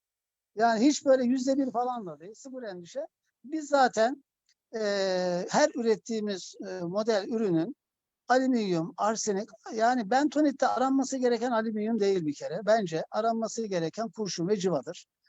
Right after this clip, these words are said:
E, kadmiyumdur. Çünkü bentonit alüminyum olmaz, rastlanmamıştır ama civa, kadmiyum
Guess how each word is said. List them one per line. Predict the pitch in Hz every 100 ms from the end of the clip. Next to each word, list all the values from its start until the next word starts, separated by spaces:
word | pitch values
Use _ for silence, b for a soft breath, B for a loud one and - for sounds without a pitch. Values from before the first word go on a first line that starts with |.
| _ _ _ -
E, |
kadmiyumdur. | 175 226 185 170 139 131 220 - - -
Çünkü | 240 196 190 175
bentonit | 214 - 190 170
alüminyum | 208 180 170 160
olmaz, | 175 202 233 240 - - 302
rastlanmamıştır | 185 - 226 226 208 208 - 226
ama | 220 214 156
civa, | 190 233 175
kadmiyum | - 226 214 180 196